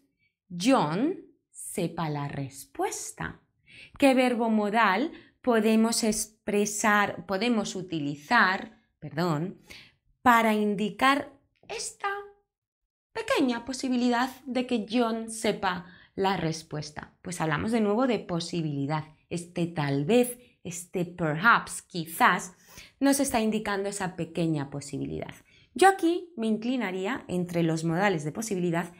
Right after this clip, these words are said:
por el might, pero como os he indicado antes, may y might podrían ser válidos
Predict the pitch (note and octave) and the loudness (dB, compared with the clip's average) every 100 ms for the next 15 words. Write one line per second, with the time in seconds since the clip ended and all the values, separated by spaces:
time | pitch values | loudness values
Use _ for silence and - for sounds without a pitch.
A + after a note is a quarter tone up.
0 | - _ _ G3+ F#3 E3 D3+ D3+ D3+ F#3 | -20 _ _ -2 2 2 0 0 0 0
1 | E3+ - - - _ _ _ - C#4+ C4+ | -2 -4 -10 -12 _ _ _ 2 4 4
2 | C#4 F3 D#3 D3+ F3 E3 F3 A3+ C#4+ A#3 | 0 -2 -2 -4 -4 -4 -2 -2 -2 -2
3 | F3 E3+ F#3+ - _ _ - A3 B3+ C4 | -4 -6 -10 -16 _ _ 0 4 4 2
4 | C4+ - C4+ C4 C4 B3+ E3 B3 - - | 0 -2 2 6 6 4 2 0 -6 -18
5 | _ C4 A3+ G#3 G#3 A3 G3+ F3 F3 F3 | _ -2 0 0 0 -2 -2 0 2 2
6 | G#3 - | 0 -4